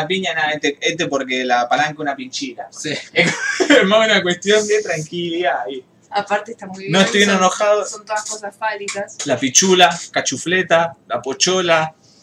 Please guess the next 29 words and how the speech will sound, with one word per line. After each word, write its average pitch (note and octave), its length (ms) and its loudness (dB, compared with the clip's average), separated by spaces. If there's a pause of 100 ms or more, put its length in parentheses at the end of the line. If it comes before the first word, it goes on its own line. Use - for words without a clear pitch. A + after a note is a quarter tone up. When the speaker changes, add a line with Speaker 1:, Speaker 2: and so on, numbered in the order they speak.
(520)
Speaker 2:
La A2 180 -12
raja. A#2+ 500 -2
Speaker 1:
¿Cómo F#3+ 240 6
cambió F3+ 300 6
de F3 60 8
Speaker 3:
La, G3 60 6
Speaker 1:
tema? D#3+ 400 6
Speaker 3:
la - 80 -6
Speaker 1:
Es A#3 60 8
verdad, A#3 400 10
Speaker 3:
raja. G#3 260 0
Speaker 1:
cambiaste G#3+ 340 0
de F#3+ 60 4
tema, E3+ 280 -2
lo C#3+ 100 -4
cosificaste F3+ 460 -2
al G3 80 2
Bati, G3+ 340 -2 (100)
no C#4+ 80 -2
sea G#3 200 0
así. F#3 200 2
Speaker 3:
<laughs> F#4 80 8
No F4+ 220 2
lo - 80 -6
cosifiqué, F4+ 800 -4
dije E4 160 -4
que D#4+ 120 -4
era D#4 120 0
lindo. D#4 360 -6